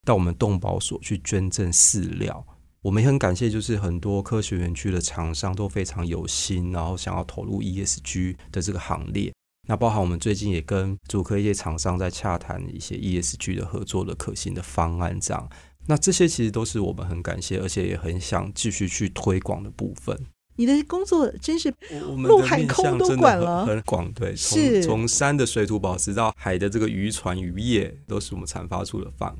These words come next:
Speaker 1: 围。我觉得很开心的是说，自己目前的这个工作是可以去协助大家跟那一个区域的人事物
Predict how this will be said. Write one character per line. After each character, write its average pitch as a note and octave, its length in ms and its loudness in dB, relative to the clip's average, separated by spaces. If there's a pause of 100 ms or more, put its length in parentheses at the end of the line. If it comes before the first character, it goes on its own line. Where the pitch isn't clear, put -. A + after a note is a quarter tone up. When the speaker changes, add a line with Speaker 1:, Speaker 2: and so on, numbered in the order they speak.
(100)
Speaker 1:
围。 B2 240 -12 (360)
我 G#2+ 120 0
觉 D#3 120 4
得 E3+ 140 8
很 B2+ 180 6
开 A#2 200 2
心 A#2+ 80 4
的 G#2+ 80 2
是 G#2+ 100 0
说， G2 380 0
自 C3+ 120 0
己 G#2+ 160 -2
目 A2 220 2
前 F2 220 -2
的 F2 120 -2
这 E2+ 140 -4
个 F2 140 -4
工 G2+ 280 -2
作 G2 220 -2
是 A2 160 -2
可 G#2 160 -2
以 E2+ 60 -2
去 G#2 260 -2
协 G2 340 4
助 A2 240 2
大 G#2+ 240 2
家 G#2 220 0
跟 G#2+ 460 0
那 B2 200 2
一 A#2 60 2
个 G#2 100 0
区 - 280 -2
域 G2 200 2
的 F2 220 0
人 F2 240 0
事 G2+ 260 2
物 F#2+ 320 0